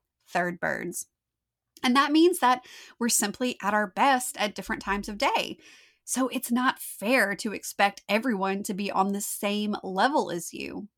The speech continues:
whether that level is high or low. So if you're a total cranky pants in the morning, cut the chirpy lark some slack. That's just who they are.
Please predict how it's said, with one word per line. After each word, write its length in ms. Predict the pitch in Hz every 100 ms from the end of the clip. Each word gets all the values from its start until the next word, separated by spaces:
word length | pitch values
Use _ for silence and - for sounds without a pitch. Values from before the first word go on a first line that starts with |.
| _
whether 320 | - 175 185 202
that 160 | 202
level 380 | 185 202 208 240
is 260 | 196 202 -
high 320 | - 202 202
or 140 | 214
low. 420 | 220 - 196 196 - _ _ - - _ -
So 320 | - 254 233 _
if 200 | 247 -
you're 220 | 233 302
a 120 | -
total 480 | 247 - 226 208 240
cranky 380 | 240 208 190 226
pants 340 | 254 233 240
in 80 | 240
the 60 | 240
morning, 480 | 240 254 285 294 320 _ _ -
cut 420 | - - 254 294 -
the 160 | 277
chirpy 580 | 269 - 220 220 233 226 -
lark 420 | 175 175 185 -
some 260 | - - 185
slack. 520 | 175 - - - - _
That's 300 | - 196 - -
just 480 | 196 180 214 254 -
who 100 | 277
they 160 | 240 208
are. 360 | - - -